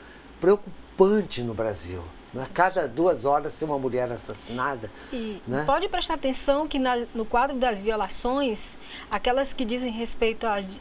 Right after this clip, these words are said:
Speaker 2: de violência sexual, noventa por cento são meninas e mulheres.
Speaker 1: É.
Speaker 2: Né? O que significa dizer que nós temos que fazer um amplo debate sobre a questão de gênero, sim.
Speaker 1: É,
Speaker 2: É.
Speaker 1: a questão,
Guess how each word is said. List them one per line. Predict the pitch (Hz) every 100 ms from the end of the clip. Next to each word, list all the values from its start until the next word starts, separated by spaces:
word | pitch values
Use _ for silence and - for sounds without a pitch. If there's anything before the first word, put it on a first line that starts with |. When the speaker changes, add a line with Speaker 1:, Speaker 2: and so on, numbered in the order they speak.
| -
Speaker 2:
de | 190 208 202 196 190 180
violência | 214 208 233 233
sexual, | 220 214 - 214 202 269 240 - - -
noventa | 240 226 294 - -
por |
cento | - 262 254
são | - 262
meninas | 240 220 240 254 214
e |
mulheres. | 214 202 175 175 - - - -
Speaker 1:
É. | 135
Speaker 2:
Né? | 135 208 247 - - -
O | 220
que | 214
significa | 254 214 226 226 226
dizer | 196 214
que | 240
nós | 247 262
temos | 311 -
que | 247
fazer | 240 208 214
um | 202
amplo | 208 226 262
debate | 240 202 202 202
sobre | 202 - 208
a | 214
questão | 160 214
de | 185 180
gênero, | 196 220 254
sim. | 277 - - 185 185 180 -
Speaker 1:
É, | 147
Speaker 2:
É. | 151 143 -
Speaker 1:
a |
questão, | 208 165 - 180 196